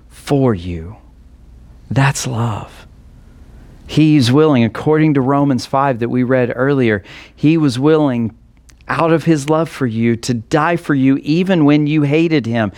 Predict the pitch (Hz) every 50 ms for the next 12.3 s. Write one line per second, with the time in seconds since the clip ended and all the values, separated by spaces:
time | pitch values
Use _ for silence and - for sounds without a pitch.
0 | - - - - 151 175 196 170 170 180 170 160 170 170 165 156 160 170 165 160
1 | 160 156 - 147 151 160 175 - - 185 165 143 165 170 165 151 160 147 127 156
2 | 156 160 165 160 160 165 156 - - - - _ - 170 156 131 117 - 160 180
3 | 202 196 - - - - 160 143 123 117 127 - - 170 180 185 175 185 170 147
4 | 156 180 180 175 170 160 170 185 190 190 190 180 170 175 180 185 190 175 - -
5 | - - - - 180 185 185 180 160 - 214 - 165 170 - 185 180 165 151 135
6 | 117 101 90 90 - _ _ _ _ _ - _ _ _ _ - - - - -
7 | - - - - - - - - - - - - - - 170 160 - - 160 156
8 | 147 131 139 131 131 139 135 120 117 - - 117 104 98 98 95 95 101 107 -
9 | - - _ - - - - - - - - - - - - - - - - -
10 | - - - - - - - - 143 135 120 123 - 147 147 156 165 160 165 156
11 | 151 - - - - 143 139 135 120 - - - - 160 151 147 139 123 107 95
12 | 90 - - - -